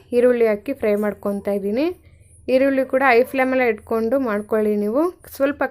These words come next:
ಕಲರ್ ಚೇಂಜ್ ಆಗಬೇಕು, ಅಲ್ಲಿವರೆಗೂ ನಾವು ಫ್ರೈ ಮಾಡ್ಕೋಬೇಕು. ನೀವು ಅಕ್ಕಿ ಬೇಕಾಗಿದ್ರೆ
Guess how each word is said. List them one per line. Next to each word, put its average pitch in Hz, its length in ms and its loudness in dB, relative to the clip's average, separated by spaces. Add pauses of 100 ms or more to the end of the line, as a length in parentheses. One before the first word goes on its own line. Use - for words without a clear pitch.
ಕಲರ್ 220 340 0
ಚೇಂಜ್ 214 300 -2
ಆಗಬೇಕು, 190 380 -6
ಅಲ್ಲಿವರೆಗೂ 208 480 -2
ನಾವು 208 200 -4 (140)
ಫ್ರೈ 214 120 -2 (120)
ಮಾಡ್ಕೋಬೇಕು. 202 520 -6 (560)
ನೀವು 254 200 6
ಅಕ್ಕಿ 294 340 -4
ಬೇಕಾಗಿದ್ರೆ 233 380 2